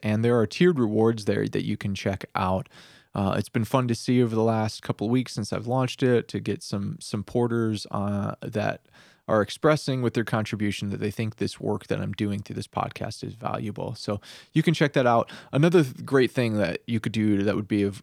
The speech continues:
tremendous benefit is just to even actually, even if you've kinda, like, manually been going over and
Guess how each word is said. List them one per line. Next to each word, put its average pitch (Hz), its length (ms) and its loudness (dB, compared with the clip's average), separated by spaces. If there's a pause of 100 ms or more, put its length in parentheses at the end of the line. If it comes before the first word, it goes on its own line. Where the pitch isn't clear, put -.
(120)
tremendous 170 420 2
benefit 98 480 2
is 98 400 0
just - 280 -2
to - 100 0
even 104 420 0 (320)
actually, - 460 0
even 107 280 -2
if 110 120 -4
you've 101 120 -6
kinda, 110 180 0
like, 95 320 -4
manually 98 720 0
been 95 220 -4
going 95 320 -2
over 95 540 -2
and 95 180 -8